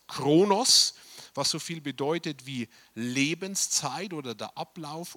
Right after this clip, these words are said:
unserer Zeit, und die Ewigkeit, also die Dimension von außerhalb von Raum und Zeit. Drittens, unser Eintritt, jetzt kommen wir ins Spiel, unser Eintritt in diesen göttlichen Plan, das heißt,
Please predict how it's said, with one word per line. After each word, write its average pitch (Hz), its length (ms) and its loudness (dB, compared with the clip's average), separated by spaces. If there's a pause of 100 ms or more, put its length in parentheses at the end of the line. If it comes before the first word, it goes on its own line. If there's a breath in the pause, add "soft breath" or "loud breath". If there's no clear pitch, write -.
unserer 147 440 -6
Zeit, 143 520 -4 (460 loud breath)
und 208 440 -2
die 170 180 -8 (100)
Ewigkeit, 131 580 -10
also 120 260 -4
die 127 140 -14
Dimension 147 760 -4
von 123 420 -10 (460 loud breath)
außerhalb 135 560 -4
von 123 180 -10
Raum 110 300 -10
und 110 100 -12
Zeit. - 520 -8 (1300)
Drittens, 208 680 2 (920 loud breath)
unser 254 640 0
Eintritt, 190 600 -2
jetzt 147 200 0
kommen 160 280 -2
wir 165 120 -2
ins 160 120 -2
Spiel, 87 400 -6 (260)
unser 247 600 2
Eintritt 196 640 -4
in 170 200 -8
diesen 175 520 0
göttlichen 208 580 -4
Plan, 160 440 -2
das 110 220 0
heißt, 160 540 0